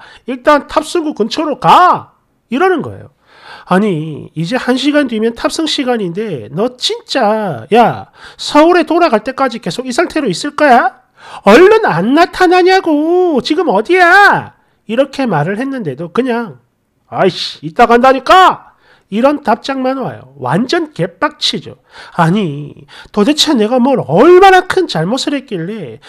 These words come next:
그것도 사귀자마자 첫 여행을 와가지고 나한테 이렇게까지 하는 거냐?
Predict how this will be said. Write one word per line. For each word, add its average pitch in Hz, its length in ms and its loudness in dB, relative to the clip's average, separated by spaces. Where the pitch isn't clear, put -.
그것도 220 720 0
사귀자마자 254 840 2
첫 427 300 0
여행을 254 380 2
와가지고 202 540 -2
나한테 208 360 -4
이렇게까지 247 640 -4
하는 302 240 -2
거냐? 175 640 -2